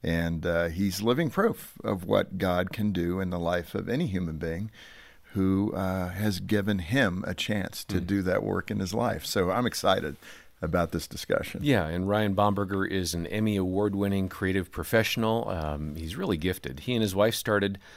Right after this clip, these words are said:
Speaker 2: the Radiance Foundation, which is a life-affirming nonprofit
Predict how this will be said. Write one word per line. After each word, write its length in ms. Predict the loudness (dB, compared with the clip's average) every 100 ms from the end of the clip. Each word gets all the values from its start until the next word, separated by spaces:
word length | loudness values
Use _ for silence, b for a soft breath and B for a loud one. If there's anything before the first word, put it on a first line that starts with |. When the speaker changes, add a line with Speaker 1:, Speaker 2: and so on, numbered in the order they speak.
| B -6
Speaker 2:
the 100 | 0
Radiance 540 | 4 4 4 2 0
Foundation, 640 | 0 0 0 -2 -4 -4
which 220 | -4 -2
is 200 | -2 0
a 80 | -2
life-affirming 880 | 2 4 4 0 -4 0 2 2 0 B B B -2
nonprofit 600 | 0 0 2 2 2